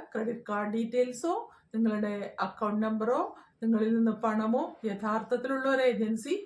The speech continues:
ചോദിക്കില്ല. നിങ്ങൾ ആ ഏജൻസിയുടെ വെബ്സൈറ്റിൽ ഏതെങ്കിലും ഒരു ലിങ്കിൽ ക്ലിക്ക് ചെയ്യുമ്പോൾ മറ്റൊരു വെബ്സൈറ്റിലേക്ക് പോകുന്നുണ്ടെങ്കിൽ അത് യഥാർത്ഥമായിരിക്കില്ല. അപ്പൊ അതുകൊണ്ട്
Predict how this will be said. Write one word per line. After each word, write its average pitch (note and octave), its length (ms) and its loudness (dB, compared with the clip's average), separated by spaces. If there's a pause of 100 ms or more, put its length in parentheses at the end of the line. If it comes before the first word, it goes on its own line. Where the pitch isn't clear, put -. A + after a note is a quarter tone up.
ചോദിക്കില്ല. B3+ 500 0 (720)
നിങ്ങൾ C#4+ 280 -2
ആ E4 100 2 (160)
ഏജൻസിയുടെ B3 760 0 (240)
വെബ്സൈറ്റിൽ A#3+ 640 -2 (160)
ഏതെങ്കിലും A#3+ 500 2
ഒരു C4 120 -2
ലിങ്കിൽ A#3+ 400 0
ക്ലിക്ക് A#3 240 -4
ചെയ്യുമ്പോൾ G#3+ 500 2
മറ്റൊരു C4+ 520 0
വെബ്സൈറ്റിലേക്ക് C4+ 840 0
പോകുന്നുണ്ടെങ്കിൽ A#3+ 720 2 (200)
അത് G#3+ 140 -2
യഥാർത്ഥമായിരിക്കില്ല. G#3+ 1120 -2 (800)
അപ്പൊ G#3 160 -2
അതുകൊണ്ട് A3 440 2